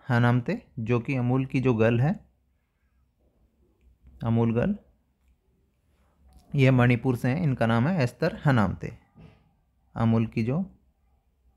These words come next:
एक लड़की की फ़ोटो आती है वो एस्तर हनामते हैं। वर्गीस कुरियन जो कि दुग्ध क्रांति के जनक हैं। नेक्स्ट अपना है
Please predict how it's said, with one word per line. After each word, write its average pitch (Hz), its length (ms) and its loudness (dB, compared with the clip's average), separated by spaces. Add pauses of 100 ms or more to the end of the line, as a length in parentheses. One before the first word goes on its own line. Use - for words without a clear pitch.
(440)
एक 117 180 -4
लड़की 113 340 2
की 120 80 0
फ़ोटो 110 300 -2
आती 104 280 -2
है 170 100 -6
वो 156 260 -2 (500)
एस्तर 113 400 0
हनामते 113 440 0
हैं। 147 160 -2 (480)
वर्गीस 120 360 2
कुरियन 139 420 -2 (460)
जो 117 200 0
कि 147 260 -6 (340)
दुग्ध 120 360 -2
क्रांति 117 440 2
के 143 140 -2 (100)
जनक 120 360 0
हैं। 170 160 -2 (1500)
नेक्स्ट 117 260 -2
अपना 143 280 0
है 196 140 0